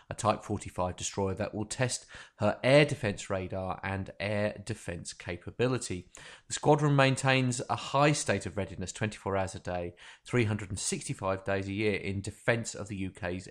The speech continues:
airspace. The Typhoon is a single-seat fighter that can operate up to a maximum or height of fifty-five thousand pe-, feet, with a top speed of up to one point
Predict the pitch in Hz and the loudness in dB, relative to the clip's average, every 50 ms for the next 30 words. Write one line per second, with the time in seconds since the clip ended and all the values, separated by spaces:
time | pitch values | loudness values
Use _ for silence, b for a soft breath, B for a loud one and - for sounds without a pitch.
0 | - 110 110 110 107 - - - 90 87 - - - B B B B B B B | -4 -2 0 0 -2 -2 -4 -6 -6 -6 -6 -10 -14 B B B B B B B
1 | - - 113 110 110 107 - - 110 104 101 101 101 - - 98 101 101 101 101 | -4 2 4 4 4 4 2 0 -2 0 0 0 -2 -4 -4 -2 -2 0 0 0
2 | 101 95 104 - - 98 104 95 - - - 139 135 143 143 139 127 113 107 - | -2 -2 -4 -4 -4 -2 -2 -2 -4 -2 0 0 2 2 2 0 -2 -4 -4 -6
3 | - 117 104 - - - - - 95 95 92 - - 95 90 - B B B B | -6 -6 -6 -6 -8 -12 -10 -6 -6 -6 -6 -6 -6 -6 -8 -8 B B B B
4 | B B B 104 92 - - 104 - - 107 107 - - 110 98 95 95 - - | B B B -6 -4 -4 -6 -6 -4 -2 -4 -4 -2 -2 0 0 0 -2 -2 -2
5 | - 101 - - - - 101 95 95 95 95 98 110 107 - - - 110 104 101 | -2 -2 -2 -4 -6 -4 -4 -4 -2 -2 -2 -2 -2 -2 -4 -8 -4 -2 -2 0
6 | 98 95 95 - - 92 92 92 82 - - - 101 98 95 - - - - 95 | -2 -2 -4 -6 -4 -4 -2 -2 -4 -6 -6 -4 -2 -2 -2 -4 -8 -10 -10 -10
7 | - - - 156 156 - 147 - - 101 98 92 - - 95 95 92 92 90 87 | -8 -6 -6 -6 -4 -6 -6 -4 -2 -2 -2 -2 -2 -2 -2 -2 -2 -4 -8 -12
8 | - - - 92 82 - - - - - - 131 101 - - - - B B B | -10 -8 -8 -8 -8 -10 -14 -20 -12 -6 -4 -4 -2 -4 -6 -10 -12 B B B
9 | B B B B B - 92 95 - - - 160 - - - - 104 90 90 87 | B B B B B -6 -6 -6 -2 0 2 2 2 0 -4 -4 -4 -4 -4 -6
10 | 87 - 92 92 92 - - - - 92 90 - - 98 95 110 95 98 98 98 | -8 -8 -6 -6 -6 -6 -6 -8 -6 -4 -4 -4 -6 -8 -6 -2 -2 -2 0 -2
11 | 98 - - - 92 90 87 - | -4 -8 -8 -8 -8 -8 -8 -8